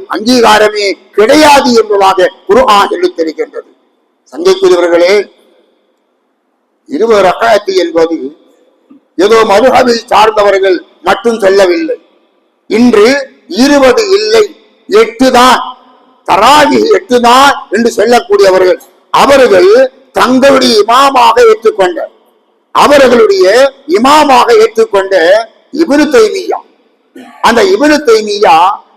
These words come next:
தன்னுடைய மஜ்மூஉல் ஃபதாவா என்ற கிதாபில் சொல்கின்றார்கள், "கத்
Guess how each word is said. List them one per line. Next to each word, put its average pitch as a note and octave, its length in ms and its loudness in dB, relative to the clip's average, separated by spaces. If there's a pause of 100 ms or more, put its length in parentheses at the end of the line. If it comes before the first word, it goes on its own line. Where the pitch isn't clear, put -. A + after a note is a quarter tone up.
(100)
தன்னுடைய A3 580 0 (140)
மஜ்மூஉல் C#4+ 640 2
ஃபதாவா A3 540 2
என்ற G3+ 240 -4
கிதாபில் G3+ 520 0
சொல்கின்றார்கள், F#3 680 -2 (480)
"கத் F3+ 260 0